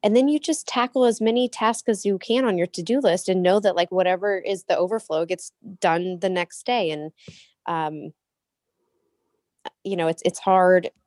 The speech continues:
it's hard managing it all, but I think that if you learn to just g-, kinda give in to what, what can't get done within that day, you'll sleep, you know, more peacefully.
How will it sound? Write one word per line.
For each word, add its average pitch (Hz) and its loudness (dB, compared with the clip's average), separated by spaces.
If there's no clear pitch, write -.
it's 185 -8
hard 180 0
managing 175 -4
it 240 -2
all, 262 -2
but 190 0
I 185 0
think 185 -8
that 165 0
if - -6
you 180 -6
learn 165 -2
to 175 -6
just 160 -2
g-, - -18
kinda 185 0
give 165 0
in 160 2
to - -10
what, 156 0
what 170 0
can't 160 -4
get - -4
done 165 -4
within 185 -2
that 180 -4
day, 190 -2
you'll 180 4
sleep, - -2
you 185 0
know, - -6
more 160 -4
peacefully. - -12